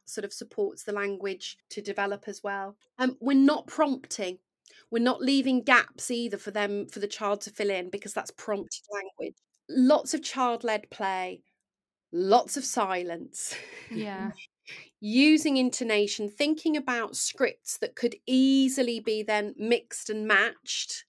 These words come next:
Speaker 1: That's really great. Try not to ask questions. It is so hard to do.
Speaker 2: It's so interesting that you say that, 'cause I remember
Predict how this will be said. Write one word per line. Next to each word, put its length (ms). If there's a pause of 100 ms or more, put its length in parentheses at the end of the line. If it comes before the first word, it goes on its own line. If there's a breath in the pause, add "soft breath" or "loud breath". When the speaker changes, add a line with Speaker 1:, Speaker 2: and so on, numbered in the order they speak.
(140)
Speaker 1:
That's 300
really 260
great. 480 (160)
Try 460
not 240
to 160
ask 240
questions. 720
It 240
is 180
so 400
hard 320
to 100
do. 360 (200)
Speaker 2:
It's 120
so 280
interesting 520
that 100
you 80
say 320
that, 300
'cause 200
I 120
remember 760